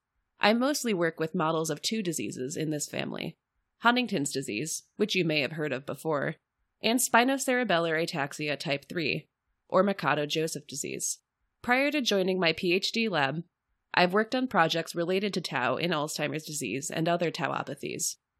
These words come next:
So going forward, you're likely to hear me on A Minder hosting episodes on tau and topics related to my P H D work, like proteostasis and autophagy. With that, let's get back to today's episode.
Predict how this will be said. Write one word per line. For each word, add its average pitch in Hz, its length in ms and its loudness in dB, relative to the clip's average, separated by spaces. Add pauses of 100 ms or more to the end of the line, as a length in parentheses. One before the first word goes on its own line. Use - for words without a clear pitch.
(200)
So 208 220 6
going 233 320 2
forward, 156 520 0 (440)
you're 190 160 4
likely 226 320 2
to 269 80 0
hear 175 240 2
me 165 160 0
on 170 280 2
A 190 140 2
Minder 151 460 -2
hosting 208 440 0
episodes 165 600 -2
on 165 160 2
tau 160 560 0
and - 140 0
topics 170 400 0
related 170 400 0
to 170 100 -6
my 147 120 -2
P 151 180 -4
H 151 160 -4
D 180 160 0
work, 123 340 -4 (100)
like 214 240 0
proteostasis 156 920 -2
and 127 140 -4
autophagy. 147 720 -4 (1300)
With 196 200 0
that, 214 260 4 (480)
let's 262 180 2
get - 180 0
back 190 240 6
to 190 80 -2
today's 160 400 0
episode. - 540 -4